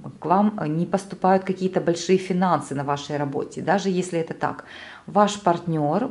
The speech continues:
ну, будет зарабатывать денежки, вот по карте туза пентаклей,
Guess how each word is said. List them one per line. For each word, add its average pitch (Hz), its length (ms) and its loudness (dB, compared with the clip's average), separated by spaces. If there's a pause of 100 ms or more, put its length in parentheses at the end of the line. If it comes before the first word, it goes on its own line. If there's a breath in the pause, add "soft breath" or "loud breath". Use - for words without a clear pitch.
ну, 156 300 0
будет 170 500 -2
зарабатывать 160 640 0
денежки, 240 480 2
вот 135 160 -2
по - 80 4
карте 143 340 -2
туза 147 280 -2
пентаклей, 175 840 0